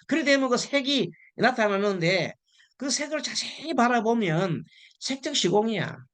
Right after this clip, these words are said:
반야신경에 나오는 <clears throat> 조견 오온 개공이에요. 조견, 빛을 보다. 오온이 모두가 개공, 모두가 공하다. 그게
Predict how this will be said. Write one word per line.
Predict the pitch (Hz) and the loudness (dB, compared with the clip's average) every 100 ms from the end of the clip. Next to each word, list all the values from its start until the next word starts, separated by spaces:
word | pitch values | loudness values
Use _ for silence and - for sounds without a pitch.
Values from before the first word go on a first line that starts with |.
| _ _ _ _ _ | _ _ _ _ _
반야신경에 | 123 165 208 220 208 190 | 2 4 4 2 0 2
나오는 | 165 135 135 139 123 120 - - | 2 0 0 0 -2 -4 -8 0
<clears throat> | 165 160 160 _ _ _ _ _ _ _ _ - _ | 4 4 2 _ _ _ _ _ _ _ _ -20 _
조견 | - 139 147 220 226 - | 0 2 6 4 2 -2
오온 | 135 156 202 220 | 2 4 2 0
개공이에요. | 196 220 151 98 160 _ _ _ | -2 -2 -6 -8 -12 _ _ _
조견, | - 131 131 165 160 - - _ - | 0 2 4 4 4 -4 -20 _ -6
빛을 | - 247 160 | 0 2 2
보다. | 175 135 - - | 2 -2 -6 -2
오온이 | 131 160 220 226 220 | 2 4 2 2 0
모두가 | 170 214 214 214 214 - _ _ - | -2 -4 -2 -2 -2 -4 _ _ -4
개공, | 139 170 190 196 185 131 | 2 2 2 0 -2 -2
모두가 | 233 233 208 175 | -4 0 -2 -2
공하다. | 139 180 226 156 _ _ - | -4 0 0 -2 _ _ -6
그게 | 160 233 - | 0 0 -2